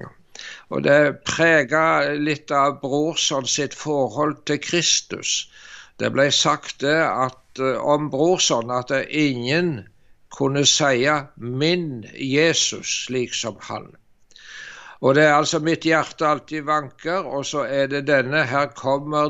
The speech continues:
dine arme små». Eh, og da skal en også være klar over det at denne sangen, «Her kommer dine arme små», det var skrevet som en protestsang imot den, eh, verslige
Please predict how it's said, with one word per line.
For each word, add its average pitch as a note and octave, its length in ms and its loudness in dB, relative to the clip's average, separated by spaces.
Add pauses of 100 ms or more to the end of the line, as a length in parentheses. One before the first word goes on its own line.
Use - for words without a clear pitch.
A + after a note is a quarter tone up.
dine C3+ 680 -2
arme B2 580 -2
små». A2+ 580 -4 (1040)
Eh, B2 400 4
og B2 300 -6
da D#3+ 140 4
skal D#3+ 280 2
en D3+ 60 -2
også F3+ 180 -2
være E3 220 2
klar C#3+ 380 0
over C#3 240 -2
det C3+ 200 2
at C3+ 420 -2
denne C#3+ 360 -2
sangen, D3+ 460 0
«Her C#3 200 -2
kommer D3 440 -2
dine C#3+ 320 -2
arme C#3 420 0
små», D3 320 -2
det C3+ 220 0
var C#3 340 0 (500)
skrevet C3+ 640 0
som C#3 260 0
en C#3+ 180 2
protestsang - 1160 0 (680)
imot C3+ 520 -2
den, C#3 280 0
eh, D3 240 2 (120)
verslige D3+ 960 -2